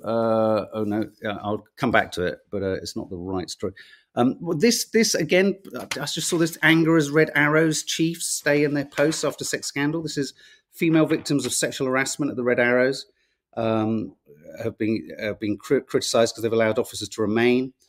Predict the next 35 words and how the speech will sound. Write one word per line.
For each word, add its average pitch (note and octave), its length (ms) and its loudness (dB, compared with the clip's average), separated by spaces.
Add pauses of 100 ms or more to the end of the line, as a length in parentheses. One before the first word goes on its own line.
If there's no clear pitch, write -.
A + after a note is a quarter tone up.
(320)
A - 40 -20
blasé B2 640 4
leadership, A#2 540 -2
toxic - 420 -8
male A#2+ 220 0
culture, A2+ 600 -4 (720)
uh, F#2+ 220 0
ex-, - 180 -8
heavy, - 460 -4
heavy D3 400 4
drinking, C3 640 0
heavy B2+ 240 -4
sort B2 240 -4
of A#2+ 100 -8
pressure B2+ 400 -6
on, A#2 220 -2 (460)
you A2+ 220 -2
know, G#2 120 2
female, A#2 720 2
uh, G#2+ 220 -2
members A2 280 0
of G2+ 80 -2
staff A2+ 440 -2
or E2 100 -10
pilots, A2+ 480 -2
members A2+ 220 -2
of G2+ 40 -4
the G#2+ 60 -2
Red G#2+ 160 4
Arrows. G#2+ 460 2 (260)
They A2+ 80 0
flash - 460 -2
their C3+ 120 4
genitals B2 960 2
and, E2+ 220 -4